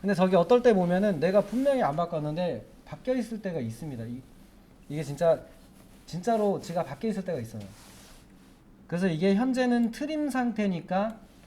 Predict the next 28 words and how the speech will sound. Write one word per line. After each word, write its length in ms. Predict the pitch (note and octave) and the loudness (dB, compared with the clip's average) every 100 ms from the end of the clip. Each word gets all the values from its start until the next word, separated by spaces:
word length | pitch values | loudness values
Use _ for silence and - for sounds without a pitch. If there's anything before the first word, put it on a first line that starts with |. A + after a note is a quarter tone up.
| - - - | -20 -20 -6
자르면 560 | A#3+ B3+ A#3+ G3+ A3 C#3+ | 0 2 2 2 2 0
원본이 480 | D3 F3+ F#3+ G3+ | 0 0 0 -2
사라져요. 480 | G3 A#3+ A#3+ D3+ G#2+ A2+ - - | -2 -2 -2 -4 -8 -12 -18 -14
근데, 460 | C3+ D3+ G3 B2+ - - - - - | -6 0 2 0 -6 -20 -20 -20 -16
어, 120 | B2+ | -8
노 160 | B2 F#3 | -2 0
트림 380 | G3+ B3+ C4 B3+ | 0 0 2 4
모드로 540 | A#3 F#3 E3 G3 E3 A#2+ | 4 4 2 2 2 2
노라고 600 | F3 A#3+ A#3+ G#3 F#3+ F3+ | 2 4 4 4 4 0
바꿔놓고 600 | D3 - D#3+ C#3 F#3+ F#3 | -2 -2 -2 -2 -2 -2
트림을 380 | A3 A3 G3+ | -2 0 0
하시면 520 | D#3 A#2 C3 F3+ B2+ F#2+ - - - - - - - - - - - - | -2 -4 -4 -2 -4 -8 -14 -20 -20 -20 -20 -20 -20 -20 -20 -20 -20 -16
둘 280 | - D#3 E3 | -8 -4 0
다 200 | F#3+ G3 | 2 2
남아 300 | E3 C3 D3 | 2 -4 -4
있습니다. 400 | B2 - G#2 G2 F#2+ - - - - - - - - - - - - | -6 -10 -10 -12 -16 -20 -20 -20 -20 -20 -20 -20 -20 -20 -20 -20 -8
그래서 280 | D#3 D#3+ | -2 -2
혹시 460 | E3 A#3+ - A#3 D#3 - - - - - - | -2 -4 -2 -4 -4 -10 -20 -20 -20 -20 -8
원본선도 640 | C3+ F3 A3 B3 A#3+ A#3 | -2 2 4 4 2 2
남아 280 | A3 F#3 F#3 | 2 4 2
있고 380 | D#3+ - G3 G3+ | 0 -2 2 2
안쪽에 420 | C3+ D#3 G#3 G3+ | 2 -2 -2 0
있는 280 | F#3+ F#3 F#3+ | 0 0 -2
호도 360 | F#3+ C4 B3+ A#3 | -2 -2 -2 0
그려야 260 | G3 F#3+ | 2 0
되는 200 | E3+ E3 | 0 -4
경우가 280 | D3 C#3+ C#3+ | -4 -4 -4
있다면 580 | A#2+ B2+ B2+ F3 C#3+ | -6 -6 -4 -4 -4